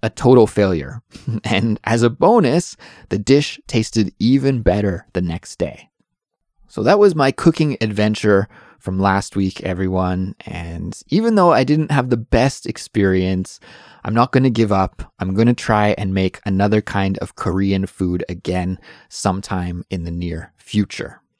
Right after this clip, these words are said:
In terms of what's new at Culips here, well, we recently released a Chatterbox episode about the M B T I personality test.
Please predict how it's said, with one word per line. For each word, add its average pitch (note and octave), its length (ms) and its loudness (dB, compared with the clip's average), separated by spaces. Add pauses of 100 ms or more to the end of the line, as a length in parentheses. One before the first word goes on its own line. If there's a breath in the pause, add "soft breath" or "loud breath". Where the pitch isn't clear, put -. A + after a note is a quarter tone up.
(1300)
In A#2+ 80 4
terms A#3+ 300 0
of F#3+ 100 4
what's D#3 260 0
new C3 260 2
at - 180 -10
Culips D#3 500 2
here, G2+ 420 2
well, G2 320 2
we A2 160 0
recently B2+ 600 0
released G#2 520 -2
a - 60 -10
Chatterbox G#2+ 800 -4
episode F#2 720 -4 (460 loud breath)
about G2 480 0 (140)
the - 200 -6
M A#2+ 160 0
B A#2+ 140 2
T - 320 -6
I G2 420 -8
personality F#2 720 0
test. - 560 -14